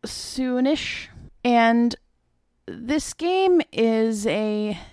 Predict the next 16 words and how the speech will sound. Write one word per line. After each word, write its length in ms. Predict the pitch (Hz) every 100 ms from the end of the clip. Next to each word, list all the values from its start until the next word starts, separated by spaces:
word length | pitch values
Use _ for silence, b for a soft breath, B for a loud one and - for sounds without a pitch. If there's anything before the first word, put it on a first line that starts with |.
| B _ _ _ _ -
essentially, 760 | 233 320 349 349 330 285 240 _
run 240 | 190 240
around 560 | 285 220 185 185 190 196
and 180 | - 196
avoid 460 | 175 190 202 180 -
things. 520 | - - - - - - -
So 640 | 494 - 220 214 208 208 190 b b b b b - _ b b b b b b
that's 300 | 254 262 -
the 80 | 220
best 400 | 247 226 - -
description 560 | 226 - 294 - 277
that 100 | 240
I 180 | 214 240
can 220 | - 311
give 180 | 302 330
it. 260 | 427 -